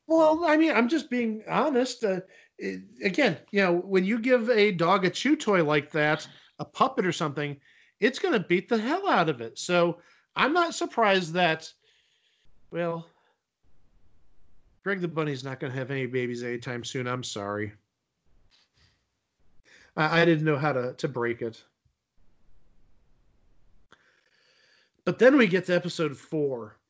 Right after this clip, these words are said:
and this one was a little weird. Greg gets puppish. Production number, uh, nine. So they're really, again, showing these out of order.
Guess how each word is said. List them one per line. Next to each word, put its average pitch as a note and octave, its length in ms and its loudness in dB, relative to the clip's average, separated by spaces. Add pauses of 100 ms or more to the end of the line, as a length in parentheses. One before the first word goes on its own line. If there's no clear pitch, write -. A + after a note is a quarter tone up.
(200)
and D#3+ 160 -4
this D4+ 160 -2
one E3+ 140 -2
was A#2 120 -6
a A2 80 -10
little G3 460 2
weird. A#2+ 540 -4 (440)
Greg G#3+ 380 4
gets G3 240 2
puppish. - 640 -4 (400)
Production G3 480 0
number, E3 520 0
uh, C#3+ 180 2
nine. C#3 580 -4 (640)
So D3+ 300 -2
they're D#3 100 -2
really, F3 380 4
again, D3 280 -4
showing D#3 320 -2
these C#3 180 -8
out C#3 160 -2
of A#2+ 100 -10
order. A2+ 340 -6